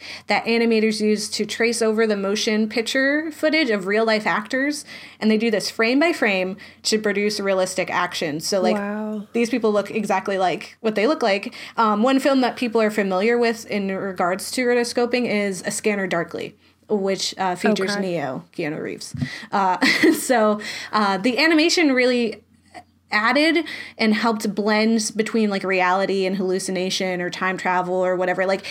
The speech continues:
Speaker 1: it really enhanced, like, this experience of, like, we're not tethered to this realm of existence and reality.
Speaker 2: Yeah.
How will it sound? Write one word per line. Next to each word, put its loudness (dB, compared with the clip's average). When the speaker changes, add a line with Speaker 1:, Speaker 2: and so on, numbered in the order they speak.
Speaker 1:
it 2
really 4
enhanced, 2
like, 0
this -2
experience -4
of, -4
like, -2
we're 2
not 0
tethered -2
to 0
this 0
realm 0
of 0
existence -2
and -4
reality. 2
Speaker 2:
Yeah. -16